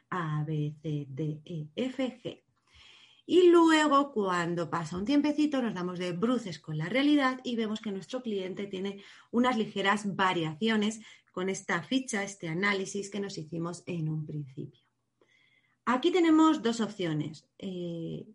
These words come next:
es positivo, es un descubrimiento positivo porque significa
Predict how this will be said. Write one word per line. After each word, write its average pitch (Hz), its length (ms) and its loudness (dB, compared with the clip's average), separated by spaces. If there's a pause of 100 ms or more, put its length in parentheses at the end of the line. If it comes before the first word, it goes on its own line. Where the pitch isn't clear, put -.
(120)
es 220 140 -2
positivo, 196 520 -2
es 285 140 -2
un 202 80 0
descubrimiento 170 640 -6
positivo 196 560 -6
porque 156 420 -6
significa 214 920 -6